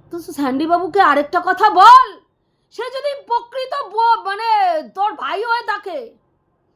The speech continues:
প্রকৃত ভাই হয়ে থাকে, তোকে এইভাবে জুতাচ্ছে on ক্যামেরায়,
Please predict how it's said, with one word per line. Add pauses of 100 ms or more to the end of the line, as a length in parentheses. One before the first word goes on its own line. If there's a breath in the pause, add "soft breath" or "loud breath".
(260)
প্রকৃত
ভাই
হয়ে
থাকে, (400)
তোকে
এইভাবে
জুতাচ্ছে
on
ক্যামেরায়,